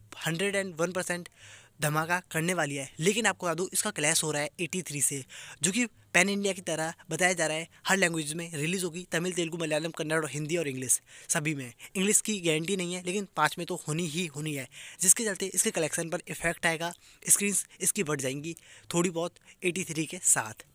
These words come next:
Well, अब बात करें फिल्म को लेकर, फिल्म का बुज काफ़ी ज़्यादा है और फैन बेस भी, स्टारडम भी ज़्यादा है इस फिल्म का, देखा जाए तो। इस बेसिस पर कह सकते हैं कि ये फिल्म ज़्यादा भी नहीं तो आठ से दस करोड़ की ओपनिंग पहले दिन ले सकती है, ये मेरा assumption है। बाकी गाइस, आप क्या कहना चाहोगे इस फिल्म को लेकर?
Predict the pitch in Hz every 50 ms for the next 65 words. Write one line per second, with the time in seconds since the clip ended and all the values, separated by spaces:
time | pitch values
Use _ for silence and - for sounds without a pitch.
0 | _ - - - - - - 175 220 226 180 - 156 143 - 165 165 170 160 -
1 | 160 170 170 180 175 170 165 170 170 165 - - - - - 196 208 214 214 214
2 | 185 170 185 - - 160 147 - - 185 185 175 156 160 160 165 165 - - -
3 | - - - - 175 185 185 180 - - - - 175 170 170 165 175 175 156 151
4 | 156 175 185 185 - 180 - 165 151 147 151 156 160 170 165 151 143 131 135 143
5 | 143 147 151 151 - - - - 190 - - 165 151 135 123 131 120 123 - 151
6 | 170 170 165 147 131 117 107 - - - - - - - - - - - - 247
7 | 226 - - - _ 156 165 151 - 165 - - 190 175 - 160 139 - 170 -
8 | - 170 170 165 147 - 196 190 202 202 190 175 - 180 180 175 160 131 151 143
9 | 151 170 170 175 160 151 147 156 151 - - - - - 202 190 - - 160 165
10 | 175 - - 196 175 165 - - 165 156 143 - 185 165 156 - 151 160 156 -
11 | 156 143 143 139 147 160 151 135 147 147 - 160 - - 165 165 165 156 - -
12 | - - 175 202 202 185 175 - - - 156 139 151 156 147 - 180 170 165 160
13 | 147 151 147 180 180 170 170 175 - - 180 165 - - 160 - 160 156 - 156
14 | 139 139 160 170 - - 147 143 143 - 156 143 135 - 131 123